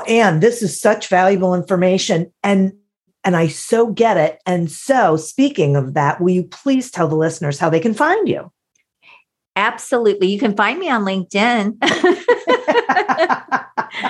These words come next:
Speaker 2: Um, you know, d-,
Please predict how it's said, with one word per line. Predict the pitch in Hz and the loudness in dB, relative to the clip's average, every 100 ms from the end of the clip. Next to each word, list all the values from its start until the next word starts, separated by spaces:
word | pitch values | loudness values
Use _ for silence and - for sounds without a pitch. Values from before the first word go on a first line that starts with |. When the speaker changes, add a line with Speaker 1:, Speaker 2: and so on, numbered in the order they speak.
| - - - - - | -10 -16 -12 -10 -2
Speaker 2:
Um, | 214 214 190 202 - - _ | 0 0 -2 -10 -18 -20 _
you | 220 254 240 | -2 2 2
know, | 247 | 2
d-, | 196 196 220 226 240 220 | -2 -2 0 0 -4 -6